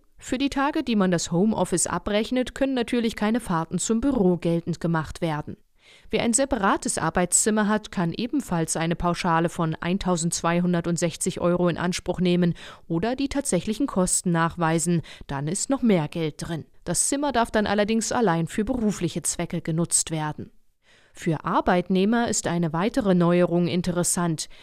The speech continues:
Der Werbungskostenpauschbetrag, mit dem sie berufliche Fahrtkosten, Fortbildungen oder Ausgaben für Fachbücher geltend machen können, wird auf eintausendzweihundertdreißig Euro angehoben.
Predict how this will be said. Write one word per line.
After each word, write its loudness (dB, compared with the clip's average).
Der -4
Werbungskostenpauschbetrag, 0
mit -2
dem 0
sie -2
berufliche -4
Fahrtkosten, 0
Fortbildungen 0
oder -4
Ausgaben 0
für -6
Fachbücher 0
geltend 0
machen 0
können, 2
wird 0
auf -4
eintausendzweihundertdreißig 0
Euro 2
angehoben. -4